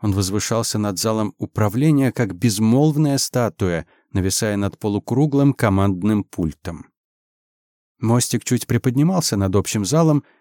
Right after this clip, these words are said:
и адмирал сверху вниз — смотрел на ряды дежурной смены, управляющей огромным кораблем. Прямо перед ним раскинулась огромная полусфера стены, превращенная в тактический экран, на котором отображались схемы, карты,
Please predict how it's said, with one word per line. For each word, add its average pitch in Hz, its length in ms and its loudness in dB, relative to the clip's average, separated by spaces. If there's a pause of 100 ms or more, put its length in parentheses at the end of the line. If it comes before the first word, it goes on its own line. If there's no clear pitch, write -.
и 104 80 -8
адмирал 104 420 0
сверху 113 380 -2
вниз — 127 460 0 (180)
смотрел 113 560 -2
на 135 100 4
ряды 120 260 2
дежурной 135 500 0
смены, 95 640 -4 (180)
управляющей 107 920 -2 (160)
огромным 104 520 2
кораблем. 85 680 -4 (840)
Прямо 127 280 2
перед 123 260 2
ним 156 220 4
раскинулась 117 640 -2
огромная 110 540 2
полусфера 113 500 -2
стены, 139 540 2 (200)
превращенная 117 640 0
в - 40 -4
тактический 151 760 -2
экран, 95 540 -2 (220)
на 101 80 -2
котором 101 360 0
отображались 92 680 -2 (280)
схемы, 156 520 0 (100)
карты, 110 560 -2